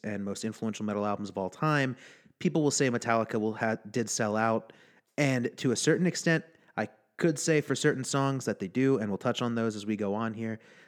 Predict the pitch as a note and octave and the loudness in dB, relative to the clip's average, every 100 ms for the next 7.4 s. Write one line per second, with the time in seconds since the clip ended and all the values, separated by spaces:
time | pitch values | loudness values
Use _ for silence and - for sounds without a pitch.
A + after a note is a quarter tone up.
0 | - G2+ G2+ G#2 G#2+ - D3+ C3+ B2+ A2+ | -6 -4 -2 -2 -2 2 2 2 2 2
1 | A2 - A#2 G#2+ F#2 G#2+ - C#3+ B2+ A2+ | 2 0 0 0 0 -4 0 2 2 2
2 | A2+ - A#2 G#2+ G#2+ A2+ B2 B2 G#2 A2 | 0 0 -4 -2 -2 0 0 0 -2 -2
3 | G#2+ G2+ G#2+ - A#2+ A2+ A2 A#2+ A2 G2+ | -2 -2 -6 -4 -4 -2 -4 -4 -6 -4
4 | D#3+ D#3 A#2 G#2+ G2+ - G2 - - - | -2 0 -2 -4 -4 -4 -6 -6 -20 -20
5 | _ _ - G#3+ F4+ F4 - E3 B2+ A2+ | _ _ 2 4 6 4 4 4 4 4
6 | G#2+ G#2 A2 A2 A2 G#2 - - A#2 A#2 | 2 0 0 -2 -2 -6 -14 -8 -2 0
7 | A2+ A2 G#2 | 0 -2 -4